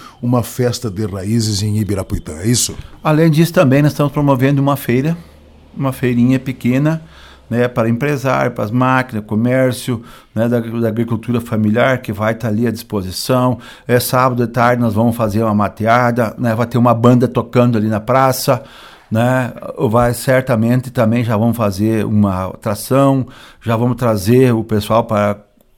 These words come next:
Speaker 2: ver algumas novidades que as empresas que vêm expor possam trazer tratores, máquina e te-, eh, tecnologia para aquelas pessoas que não podem ir longe, mas que vêm ali.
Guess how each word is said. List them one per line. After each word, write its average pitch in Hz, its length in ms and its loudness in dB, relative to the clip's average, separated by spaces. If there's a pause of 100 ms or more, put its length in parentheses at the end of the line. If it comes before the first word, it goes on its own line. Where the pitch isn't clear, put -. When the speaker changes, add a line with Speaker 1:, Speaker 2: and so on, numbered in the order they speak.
(180)
Speaker 2:
ver 147 380 4
algumas 135 560 0
novidades 113 960 -4 (280)
que 131 100 0
as 113 200 -2
empresas 110 680 0
que 110 140 -6
vêm 101 220 -2
expor 131 460 -2 (320)
possam 117 320 0
trazer 110 560 -2
tratores, 117 640 0
máquina 107 560 -2
e - 20 -4
te-, 110 220 -6
eh, 107 140 -2
tecnologia 107 920 -2 (360)
para 143 220 -2
aquelas 143 340 -6
pessoas 135 380 -6
que 139 100 -8
não 139 140 -6
podem 139 280 -4
ir 151 40 -2
longe, 120 400 -4 (280)
mas 170 160 -6
que 180 120 -4
vêm 185 180 -2
ali. 175 380 -6